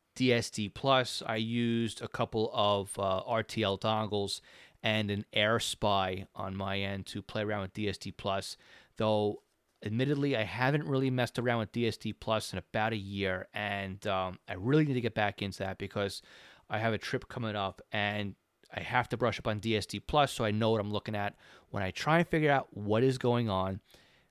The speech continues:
uh, where I'm located. But as far as what it is that I use here, I have, I have more radios than I can count. I got radios everywhere. I got a H P one in the kitchen. Uh,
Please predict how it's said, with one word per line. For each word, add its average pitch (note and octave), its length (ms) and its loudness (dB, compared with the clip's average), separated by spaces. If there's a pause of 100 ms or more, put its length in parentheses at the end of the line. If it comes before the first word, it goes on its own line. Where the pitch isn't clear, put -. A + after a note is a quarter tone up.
(140)
uh, F#2 220 -4
where G#2+ 240 2
I'm F2+ 160 -2
located. F2+ 480 -6 (520)
But A2 100 -4
as A2 100 -6
far B3+ 240 2
as G3 120 2
what D#3+ 140 2
it C3 80 4
is A2+ 160 2
that A#2 120 0
I A2+ 180 2
use G#2 340 0
here, G#2+ 260 2
I B2 180 2
have, F#3+ 440 2 (280)
I C#3+ 100 -4
have F#3+ 280 -4
more C3+ 240 2
radios A#2+ 360 0
than G2 80 -6
I G2 100 -6
can G#2 140 -10
count. F#2+ 340 -8
I A#2 120 -6
got D#3 240 -4
radios A#2+ 520 -2 (540)
everywhere. G#2 600 -2
I A#2 40 -10
got A2+ 120 -4
a G#2 60 -8 (100)
H F3+ 260 -2
P G3 140 0
one D3 220 2
in A#2+ 80 -2
the G#2 60 -4
kitchen. A2 520 -4 (560)
Uh, G#2 300 -2